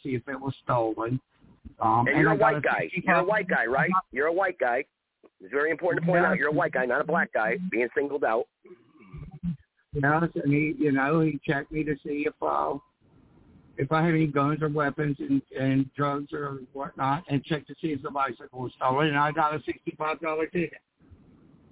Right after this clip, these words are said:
Speaker 1: That I have to pay now for that, for riding, going the wrong way on a, uh, on a, on a road. I was, and then I was stopped the other night 'cause there's a little piece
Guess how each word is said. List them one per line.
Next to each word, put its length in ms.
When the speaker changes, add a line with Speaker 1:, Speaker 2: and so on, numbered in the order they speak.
Speaker 1:
That 120
I 220
have 80
to 140
pay 220
now 360
for 140
that, 320
for 140
riding, 520
going 260
the 60
wrong 300
way 400
on 200
a, 680
uh, 280
on 200
a, 120
on 100
a 60
road. 340
I 60
was, 140
and 140
then 160
I 120
was 260
stopped 360
the 140
other 260
night 460
'cause 180
there's 200
a 40
little 360
piece 260